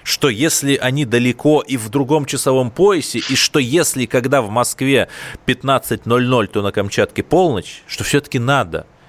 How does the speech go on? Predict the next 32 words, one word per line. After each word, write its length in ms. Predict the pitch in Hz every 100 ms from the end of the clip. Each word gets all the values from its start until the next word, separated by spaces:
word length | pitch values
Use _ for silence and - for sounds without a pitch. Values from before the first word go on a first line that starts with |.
| -
Надо 280 | 117 156 135
следить 380 | 123 123 117 127
за 160 | 107 110
экологией, 560 | - 110 160 147 101
потому 320 | - 107 117
что 180 | 120 -
больше 600 | 95 113 202 196 - 117
ничего 760 | 92 131 - - 101 123 95 78 - _ _ -
там 180 | 143
сложно 540 | 135 - 120 165 - 113
найти. 380 | 110 117 - 165
Я 240 | 90 120
был 280 | 98 196 123
на 120 | 92
Камчатке. 680 | - 92 - 156 - - 95 _ - -
Это 220 | 120 -
очень 360 | 123 170 175 147
тяжелое 420 | 117 113 120 101
впечатление. 760 | - 101 107 - 113 90 78 - - - - - -
Там 320 | 123 135 131 -
вот 220 | 110 123
эти 160 | 147 143
вот 120 | 131
стоят 540 | - - 127 143 127
пятиэтажки, 920 | - 110 117 113 160 202 - - 85 85 _ _ _ -
весь 220 | 117 101
город 420 | 92 151 160 -
пятиэтажки 680 | - - 127 - 143 - -
вот 180 | 87 87
эти 160 | 98 90
вот 160 | 85
совковые. 720 | - - - 127 113 82 -